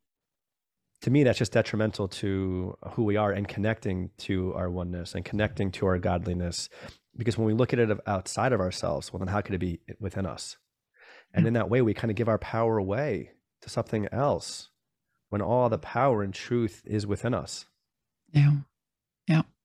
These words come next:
Speaker 2: And, and that's so true. One of the things I had to realize for myself is how much I was giving my, away my power to other people.
Speaker 1: Yeah.
Speaker 2: And that was really, like,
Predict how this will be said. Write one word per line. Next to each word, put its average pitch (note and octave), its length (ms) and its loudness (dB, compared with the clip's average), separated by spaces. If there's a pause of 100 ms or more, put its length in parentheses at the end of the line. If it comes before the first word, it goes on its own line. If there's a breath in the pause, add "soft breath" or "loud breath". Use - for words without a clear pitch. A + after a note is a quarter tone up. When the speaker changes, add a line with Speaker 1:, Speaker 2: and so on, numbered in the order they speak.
(320)
Speaker 2:
And, F3 220 6
and F3 140 8
that's - 180 4
so F3+ 160 4
true. D#3+ 460 6
One F#3+ 200 8
of G3+ 60 6
the F#3 60 8
things E3+ 280 6
I - 60 6
had E3+ 180 6
to E3+ 120 8
realize D#3+ 600 8
for - 140 4
myself D#3 640 4 (540)
is E3 240 4
how - 160 2
much F3 180 4
I F3+ 60 6
was E3+ 180 4
giving E3 280 4
my, D#3+ 120 6
away D#3+ 180 6
my D#3+ 140 6
power D#3+ 320 4
to E3+ 100 4
other D#3 140 4
people. F3+ 480 2 (480)
Speaker 1:
Yeah. F2+ 220 -6 (180)
Speaker 2:
And E3+ 140 4
that D#3+ 100 4
was D3 160 4
really, E3 340 6
like, D3+ 380 2